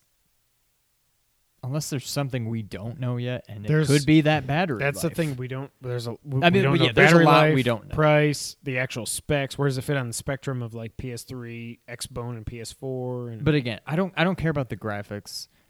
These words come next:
Speaker 1: It's not gonna be worse than the Wii U, and I think the Wii U looks pretty good.
Speaker 2: Yeah.
Speaker 1: For, I mean, in
Speaker 2: For a
Speaker 1: general,
Speaker 2: handheld?
Speaker 1: but
Speaker 2: Oh my
Speaker 1: especially
Speaker 2: God.
Speaker 1: for just
Speaker 2: Yeah.
Speaker 1: Nintendo games,
Speaker 2: Yeah.
Speaker 1: the type of games that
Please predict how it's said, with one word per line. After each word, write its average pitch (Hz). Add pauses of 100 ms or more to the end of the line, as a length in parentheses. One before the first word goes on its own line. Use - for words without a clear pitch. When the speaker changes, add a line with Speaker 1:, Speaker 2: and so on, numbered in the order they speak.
(160)
Speaker 1:
It's 156
not 220
gonna 190
be 147
worse 113
than 113
the 101
Wii 98
U, - (180)
and 135
I 143
think 139
the 117
Wii 110
U 104
looks 98
pretty -
good. - (480)
Speaker 2:
Yeah. -
Speaker 1:
For, 117 (1000)
I 147
mean, 143
in 156
Speaker 2:
For 131
a 151
Speaker 1:
general, -
Speaker 2:
handheld? 185
Speaker 1:
but 143
Speaker 2:
Oh -
my 139
Speaker 1:
especially 151
Speaker 2:
God. 127
Speaker 1:
for 120
just 131
Speaker 2:
Yeah. 101
Speaker 1:
Nintendo 120
games, 104
Speaker 2:
Yeah. 127
Speaker 1:
the 131
type 160
of 139
games 117
that -